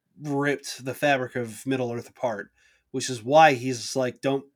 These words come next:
give me the One Ring. Don't even joke about it. Don't even hint at it. Don't tempt at it."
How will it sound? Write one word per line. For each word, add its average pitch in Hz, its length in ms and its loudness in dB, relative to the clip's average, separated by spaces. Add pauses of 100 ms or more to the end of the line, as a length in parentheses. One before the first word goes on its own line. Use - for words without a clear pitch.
(120)
give 131 160 -2
me 131 80 -2
the 123 100 -4
One 123 220 -2
Ring. 117 440 -4
Don't 135 320 0
even 131 420 -4 (300)
joke 135 420 -2
about 117 280 -4
it. 110 120 -12
Don't 147 220 -2
even 139 180 -4
hint 131 320 -6
at 123 180 -2
it. 113 120 -10
Don't 139 240 -4
tempt 135 260 -6
at 117 180 -6
it." 107 140 -12